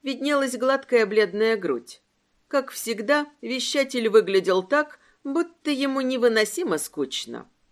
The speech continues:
«Это кровь убитой», кивнул Адонай, проводя пальцами по одному из множества серебряных пузырьков.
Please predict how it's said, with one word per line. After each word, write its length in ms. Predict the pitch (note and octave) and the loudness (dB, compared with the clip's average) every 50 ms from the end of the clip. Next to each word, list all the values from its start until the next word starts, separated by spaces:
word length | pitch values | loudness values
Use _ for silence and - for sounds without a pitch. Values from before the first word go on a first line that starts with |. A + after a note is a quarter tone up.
| _ _ _ - | _ _ _ 0
«Это 500 | D3 E3+ F#3 G3+ G3+ G3+ - C#4 C4+ C4 | 4 6 6 6 6 4 2 2 2 2
кровь 480 | C4+ - F3+ E3+ D#3 D#3+ D#3 - - | 2 6 8 10 10 8 8 4 2
убитой», 720 | G3 F#3+ F3+ C#3+ C#3 C#3 C3 C3 _ - B2+ B2+ A#2+ - _ _ _ _ _ | 4 4 4 2 -2 -6 -6 -6 _ -8 -8 -8 -8 -10 _ _ _ _ _
кивнул 420 | - D4+ D4 C#4 D4+ E4+ E4+ D#4+ | -4 -2 -2 0 0 2 4 6
Адонай, 480 | D4+ D4 A#3+ C4+ B3 F#3+ D#3+ D3 C#3+ C#3+ | 4 6 6 4 2 2 2 0 0 -2
проводя 480 | C#3+ - F3+ F3 E3+ F3+ E3+ F3 F#3+ F#3+ | 0 0 2 2 4 2 2 2 0 0
пальцами 500 | - C#4+ D4 D4+ D4 - - D4 C#4+ C#4+ | 0 0 -2 -2 -2 -6 -6 -4 -4 -2
по 200 | C#4+ - C4 B3 | 0 2 2 2
одному 420 | A#3 A3 A#3+ B3 B3+ C4 D4 D#4 | 2 2 -2 -2 -2 -2 -2 -4
из 120 | C#4 A3 | -4 -4
множества 600 | A#3 A#3+ A#3+ A#3+ B3+ C4 A#3+ B3+ B3 - - A3+ | -4 -4 -2 -2 -2 -2 -2 -4 -4 -4 -2 -2
серебряных 760 | A#3+ A#3 - B3 A3 A3 G3+ F3 F#3+ G3 F#3+ F#3+ G3 G3 - | -2 -2 -2 0 2 2 2 4 2 0 2 0 -2 -4 -4
пузырьков. 600 | - F#3+ G3 F3 F#3 F3+ F3 - - C#3 A#2+ - | -2 -2 0 0 0 -2 -2 -4 -6 -6 -6 -6